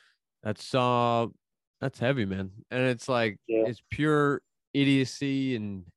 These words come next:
Speaker 1: hate. And, uh, you've turned it into love, man. Like, you've literally,
Speaker 2: Yeah.
Speaker 1: like, reversed it and countered. You, you did a mental martial art, and, uh, it's beautiful to see, man. That's why
Speaker 2: Thank you, bro.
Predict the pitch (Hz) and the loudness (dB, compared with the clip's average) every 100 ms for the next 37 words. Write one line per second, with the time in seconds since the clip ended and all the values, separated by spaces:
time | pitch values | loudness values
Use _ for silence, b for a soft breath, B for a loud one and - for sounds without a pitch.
0 | _ - 127 135 - _ _ _ _ - | _ 0 4 4 2 _ _ _ _ -6
1 | 110 110 107 104 104 104 107 117 101 _ | -2 0 2 2 2 0 -4 -8 -10 _
2 | - 127 151 147 143 143 131 117 101 135 | -2 0 2 2 2 0 0 -2 0 0
3 | 110 92 90 95 _ 107 101 90 110 98 | -2 -10 -12 -16 _ -6 -6 -6 -8 -6
4 | 101 131 127 110 117 113 92 _ - 82 | 0 2 4 4 4 2 -4 _ -20 -12
5 | 104 95 104 123 - 117 104 98 92 - | -10 -6 -2 -2 -4 -4 -4 -4 -10 -4
6 | 113 120 110 104 - 104 107 101 85 107 | 0 0 -2 -4 -12 -8 -6 -8 -10 -4
7 | 113 107 113 127 127 117 113 107 104 120 | 0 0 0 -2 -2 -2 -2 -2 -2 0
8 | 123 - _ _ _ _ _ _ 104 104 | 0 -4 _ _ _ _ _ _ -6 -4
9 | 101 95 95 95 _ _ 104 92 92 131 | -4 -2 -2 -4 _ _ -14 -10 -2 -2
10 | 127 - 117 107 139 139 101 98 117 127 | -2 -2 -4 -4 -4 -4 -4 -6 -8 -8
11 | - 160 156 151 - _ _ 147 151 139 | -4 0 2 0 -2 _ _ 2 4 4
12 | 120 110 | 4 2